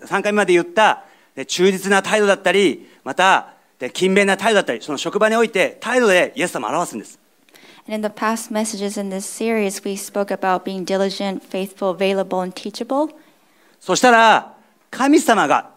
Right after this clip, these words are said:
Speaker 1: ドアを開いてくれます。
Speaker 2: And if we have these attitudes, God will open up the doors for us.
Speaker 1: 例えばね、「どうしてあなたってそんな勤勉なの？」とか。
Speaker 2: For example, if you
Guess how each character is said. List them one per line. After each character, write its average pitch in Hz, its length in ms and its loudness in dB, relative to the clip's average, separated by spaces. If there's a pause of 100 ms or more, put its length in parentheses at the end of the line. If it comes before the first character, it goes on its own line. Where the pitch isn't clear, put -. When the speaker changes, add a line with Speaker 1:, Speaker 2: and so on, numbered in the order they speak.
(120)
Speaker 1:
ド 208 120 4
ア 185 100 4
を 131 60 -2
開 160 200 -10
い - 20 -12
て - 60 -14
く - 0 -
れ 113 60 -10
ま 82 100 -18
す。 - 80 -20 (340)
Speaker 2:
And 233 80 -8
if 233 80 -6
we 233 100 0
have 226 260 0
these 226 280 -2
attitudes, 240 480 -2
God 220 360 0
will 220 160 0
open 220 200 -4
up 202 160 -6
the 180 60 -8
doors 202 340 -4
for 175 200 -8
us. - 360 -12
Speaker 1:
例 185 80 0
え 170 40 2
ば 151 60 2
ね、 202 300 -2 (340)
「ど 175 200 -4
う 214 40 2
し - 60 -4
て 151 80 -2
あ 139 40 0
な 143 80 0
た 135 60 -4
っ 113 40 -2
て - 60 -12
そ 123 60 -12
ん 131 60 -6
な 123 80 -6
勤 147 260 -6
勉 170 160 2
な 156 140 2
の？」 127 180 0
と - 140 -20
か。 - 80 -20 (360)
Speaker 2:
For 240 160 -6
example, 226 480 0
if 214 160 -6
you 220 240 -2